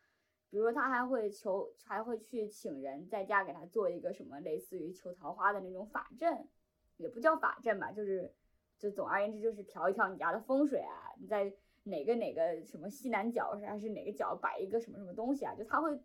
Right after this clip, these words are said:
他会做这种，我，我完全没有到这种程度。然后有一天他说他那天下午不上班，然后就说请假去干嘛，然后说他们一群朋友包场了火神庙，<laughs> 就，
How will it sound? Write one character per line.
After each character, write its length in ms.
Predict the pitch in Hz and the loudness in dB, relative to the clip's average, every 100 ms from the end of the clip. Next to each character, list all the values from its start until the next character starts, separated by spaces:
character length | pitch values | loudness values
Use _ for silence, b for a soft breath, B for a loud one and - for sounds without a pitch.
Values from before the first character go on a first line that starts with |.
| _ _ | _ _
他 160 | - | 2
会 100 | 330 302 | 2 0
做 160 | 311 | -2
这 100 | 302 | -2
种， 100 | 339 | -2
我， 360 | - - 120 95 | -2 -4 -6 -6
我 140 | 147 | -2
完 140 | - - | -2 -2
全 100 | 254 | 0
没 60 | 262 | 2
有 60 | |
到 100 | 254 | 2
这 100 | 262 | 2
种 80 | 269 | -2
程 180 | 247 - | -4 -14
度。 160 | 403 - _ _ _ _ - | -14 -16 _ _ _ _ -2
然 140 | 233 | 2
后 280 | 277 285 240 - _ _ _ _ _ - | 6 6 6 -6 _ _ _ _ _ 0
有 140 | 208 | 2
一 40 | 208 | 4
天 120 | 285 | 4
他 120 | 285 | 4
说 120 | 302 | 4
他 140 | 294 277 | 4 4
那 140 | 254 | 4
天 120 | 262 | 2
下 220 | 262 214 | 6 6
午 60 | 165 | 6
不 120 | - | -2
上 220 | 190 208 | -2 0
班， 300 | 196 202 214 | 6 8 8
然 120 | 180 185 | 4 0
后 160 | 170 | -2
就 80 | 170 | -6
说 280 | 190 185 185 143 - _ _ | -4 0 0 -2 -6 _ _
请 160 | - | -6
假 200 | 190 202 | 2 2
去 80 | 196 | 2
干 220 | 202 226 | 0 -2
嘛， 160 | 185 165 | -2 -8
然 100 | 180 | -8
后 60 | 208 | -4
说 260 | 233 233 _ _ _ _ _ | -4 -4 _ _ _ _ _
他 180 | - 311 | 6 8
们 300 | 320 320 311 | 8 6 2
一 80 | |
群 240 | - 208 208 | -2 -4 -8
朋 240 | - 190 | -8 -2
友 300 | 202 165 - _ _ _ - | 0 0 -2 _ _ _ 8
包 100 | 453 427 415 | 12 12 10
场 260 | - - | 8 4
了 120 | - 233 | 2 -4
火 260 | 220 180 | 0 0
神 180 | 202 165 | 0 -2
庙， 320 | 196 196 - - _ _ _ _ | -2 -4 -6 -18 _ _ _ _
<laughs> 1600 | - - - - - - _ - _ _ _ _ _ - - - | -12 -4 -2 -4 -8 -18 _ -20 _ _ _ _ _ -20 -16 2
就， 80 | 415 | 6